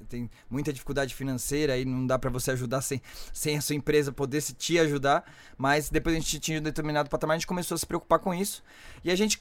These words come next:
já chegou a fazer isso, a gente começou a tomar algumas ações individuais, é, conhecendo algumas ongs e, e, é, doando,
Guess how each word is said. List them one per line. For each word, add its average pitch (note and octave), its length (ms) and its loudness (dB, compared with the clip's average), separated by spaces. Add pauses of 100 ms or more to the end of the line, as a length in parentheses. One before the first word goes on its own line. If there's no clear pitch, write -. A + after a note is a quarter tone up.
(120)
já F#3 340 8
chegou F#3+ 260 6
a F3+ 60 4
fazer D#3+ 240 2
isso, F3 180 0
a E3+ 60 0
gente D3+ 140 -4
começou D3+ 320 -2
a - 20 2
tomar D3 240 0
algumas C#3 300 0
ações C#3 320 -2
individuais, C3+ 920 2
é, A2+ 280 -4
conhecendo C3 420 -4
algumas B2+ 380 -2
ongs C#3 480 -2 (340)
e, A#2 580 -2
e, A2 600 -6 (420)
é, G#2 720 -8
doando, C3+ 640 0